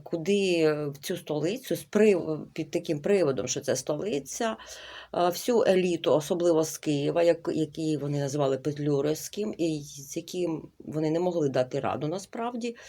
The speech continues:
і з інших міст звозило інтелігенцію. Це насправді було харківське гетто, а не харківська столиця, вибачте. І коли вони це зібрали,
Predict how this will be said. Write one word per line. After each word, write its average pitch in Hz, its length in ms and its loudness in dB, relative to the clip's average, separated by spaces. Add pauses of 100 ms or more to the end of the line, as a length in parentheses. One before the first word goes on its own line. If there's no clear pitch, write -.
(340)
і 180 100 0
з 156 80 -2
інших 165 320 -2
міст 269 260 -6
звозило 180 480 -2
інтелігенцію. 151 960 0 (320)
Це 277 320 0
насправді 220 720 0
було 165 640 4
харківське 262 760 0 (180)
гетто, 160 880 4
а 143 100 -2
не 147 160 0
харківська 139 580 -2
столиця, 147 720 -2
вибачте. - 680 -4 (800)
І 202 120 4
коли 220 340 4
вони 190 220 2
це 190 220 2
зібрали, 247 800 0